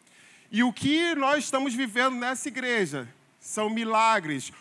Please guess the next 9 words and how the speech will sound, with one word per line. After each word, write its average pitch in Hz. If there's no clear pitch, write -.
O 240
que -
eu 320
vi 269
nas 247
últimas, 269
últimas 269
duas 302
madrugadas 240